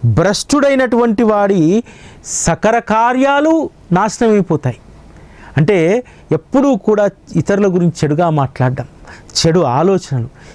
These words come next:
ఇవన్నీ కూడా భ్రష్టత్వానికి నిదర్శనం అన్నమాట. కాబట్టి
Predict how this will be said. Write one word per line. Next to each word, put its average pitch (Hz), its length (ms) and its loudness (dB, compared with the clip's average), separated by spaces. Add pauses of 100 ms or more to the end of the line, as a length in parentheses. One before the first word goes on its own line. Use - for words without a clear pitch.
(100)
ఇవన్నీ 233 380 2
కూడా 233 320 0
భ్రష్టత్వానికి 202 1080 0
నిదర్శనం 165 480 0
అన్నమాట. 123 300 0 (720)
కాబట్టి 247 580 2